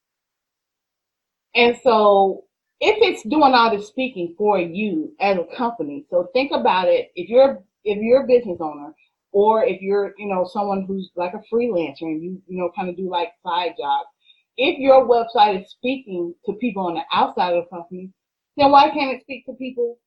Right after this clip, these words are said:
on the inside too? So if you have, like, a little business, maybe you have maybe some freelancers that come in and work for you. Maybe you have some people that are actually on staff. So if it, if it works for those people,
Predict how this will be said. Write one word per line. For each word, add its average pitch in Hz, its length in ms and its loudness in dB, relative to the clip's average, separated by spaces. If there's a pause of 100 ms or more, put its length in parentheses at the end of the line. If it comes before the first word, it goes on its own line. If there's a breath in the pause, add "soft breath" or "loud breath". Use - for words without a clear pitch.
(200)
on 220 140 -6
the - 60 -8
inside 240 540 -4
too? 202 240 -8
So 175 140 -4
if 170 120 -6
you 254 360 -6
have, 226 180 -4
like, 202 200 -2
a 190 40 -8
little 202 240 -6
business, 190 420 -12
maybe 175 380 -12
you 180 300 -20
have 165 400 -8 (400)
maybe 190 260 -8
some 175 220 -12
freelancers 196 560 -10
that 185 200 -6
come 196 180 -8
in 190 120 -8
and 185 140 -10
work 185 260 -12
for 185 100 -16
you. 190 300 -14 (300)
Maybe 190 260 -6
you 190 240 -12 (100)
have 180 300 -6
some 175 220 -12
people 185 420 -14
that 180 220 -4 (100)
are 196 280 0 (100)
actually 208 340 -6
on 190 300 -8
staff. 202 440 -4
So 170 320 -2
if 190 200 -8
it, 254 260 2 (300)
if 185 180 -12
it 330 220 0
works 254 280 6
for 190 160 -4
those 240 400 4
people, 165 380 -8